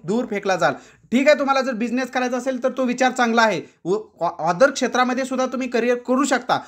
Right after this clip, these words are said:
पण तुम्ही निवडलंच आहे बाबा स्पर्धा परीक्षा करायचं, तर तो विचार तुमच्यासाठी घातक आहे. पॉझिटिव्ह विचार करा तर तुम्ही अभ्यास कराल आणि जर अभ्यास कराल तर तुम्ही सिलेक्ट व्हाल. एवढं मात्र काळ्या दगडावची पांढरी रेषा आहे. जर अभ्यास करायचाच आहे तर सकारात्मकच राहावं लागेल,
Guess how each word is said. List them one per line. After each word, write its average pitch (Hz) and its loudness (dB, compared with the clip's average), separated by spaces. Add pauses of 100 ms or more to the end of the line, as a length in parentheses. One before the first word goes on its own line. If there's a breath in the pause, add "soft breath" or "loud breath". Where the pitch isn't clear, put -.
(140 loud breath)
पण 226 4
तुम्ही 277 0
निवडलंच 277 4
आहे 262 0
बाबा 262 -2
स्पर्धा 247 -4
परीक्षा 233 -6
करायचं, 220 -2 (260 loud breath)
तर 220 0
तो 269 4
विचार 240 0
तुमच्यासाठी 214 -4
घातक 208 2
आहे. 233 2
पॉझिटिव्ह 233 0
विचार 254 -2
करा 247 0 (260 loud breath)
तर 277 8
तुम्ही 269 -2
अभ्यास 240 -2
कराल 240 0
आणि 233 0
जर 269 2
अभ्यास 240 0
कराल 247 0 (100)
तर 254 2
तुम्ही 240 -6
सिलेक्ट 226 -4
व्हाल. 170 2 (240 loud breath)
एवढं 233 4
मात्र 240 -2
काळ्या 214 4
दगडावची 202 0
पांढरी 202 -2
रेषा 180 -2
आहे. 131 -2 (240 soft breath)
जर 220 2
अभ्यास 240 4
करायचाच 262 0
आहे 269 2
तर 277 -2
सकारात्मकच 247 0
राहावं 220 4
लागेल, 185 -2